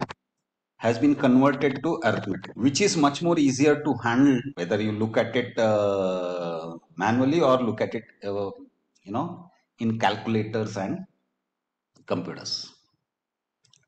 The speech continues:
Okay, so it, th-, this is very, very useful. Now that you ha-, know how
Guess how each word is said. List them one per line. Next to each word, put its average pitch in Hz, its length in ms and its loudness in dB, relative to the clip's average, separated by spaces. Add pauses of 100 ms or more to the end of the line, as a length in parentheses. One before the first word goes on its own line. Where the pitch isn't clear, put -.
(100)
Okay, - 300 -10
so - 320 -10
it, 135 320 -8
th-, 160 160 -6
this 165 220 0
is 151 100 -2
very, 127 380 6
very 131 420 -2 (320)
useful. - 440 -12 (960)
Now 208 300 4
that 208 220 2
you 175 120 2
ha-, 147 240 -4
know 156 300 4
how 143 140 2